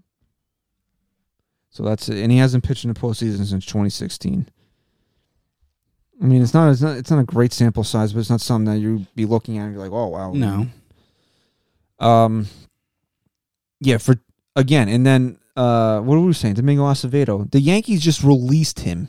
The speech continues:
Speaker 1: They just said goodbye 'cause they needed a forty-man roster spot for, uh, on, I can never
Speaker 2: And
Speaker 1: remember.
Speaker 2: Acevedo was supposed to be this big, big-time guy, right?
Speaker 1: Yeah, and he was a guy that the Yan-, he would have been a nice piece in a trade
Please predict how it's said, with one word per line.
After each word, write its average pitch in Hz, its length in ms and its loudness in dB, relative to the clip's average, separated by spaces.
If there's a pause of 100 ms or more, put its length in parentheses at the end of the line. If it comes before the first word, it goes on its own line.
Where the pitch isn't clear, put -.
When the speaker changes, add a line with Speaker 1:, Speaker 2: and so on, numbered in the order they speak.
(100)
Speaker 1:
They 143 120 2
just 143 300 -4
said 147 240 0
goodbye 123 480 2 (220)
'cause 139 120 4
they 135 80 8
needed 143 300 8
a 135 80 6
forty-man 127 480 6
roster 120 320 4
spot 107 320 0
for, 113 260 4
uh, 104 160 4 (640)
on, 123 280 0
I 127 100 -4
can 143 180 -2
never 160 140 2
Speaker 2:
And 156 200 4
Speaker 1:
remember. 139 220 4
Speaker 2:
Acevedo 127 240 4
was 110 140 0
supposed - 320 -6
to 117 60 -12
be 117 100 -4
this 104 160 -8
big, 110 520 -8
big-time 113 560 -6
guy, 127 280 -6
right? 101 240 -4
Speaker 1:
Yeah, 214 100 6
and 165 140 4
he 175 120 8
was 233 180 4
a 226 60 2
guy 196 400 4
that 156 320 4
the 143 80 6
Yan-, 160 260 2
he 160 140 2
would 214 140 6
have 202 60 2
been 208 100 4
a 156 80 6
nice 139 480 4
piece - 680 -2 (160)
in 139 120 0
a 143 60 4
trade 135 600 0